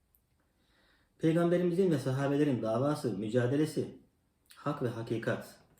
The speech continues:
doğruluk, hürriyet, din ve vicdan hürriyeti, fikir ve ifade hürriyetinin en güzel örnekleridir. Asrımızda bu davanın temsilcisi,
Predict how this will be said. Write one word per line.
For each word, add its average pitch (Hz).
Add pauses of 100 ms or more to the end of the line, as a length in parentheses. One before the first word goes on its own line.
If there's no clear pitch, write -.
doğruluk, 104 (400)
hürriyet, 107 (140)
din 113
ve 104
vicdan 104
hürriyeti, 143 (600)
fikir 143
ve 139
ifade 113
hürriyetinin 113
en 147
güzel 117
örnekleridir. 101 (840)
Asrımızda 113
bu 123
davanın 107
temsilcisi, 101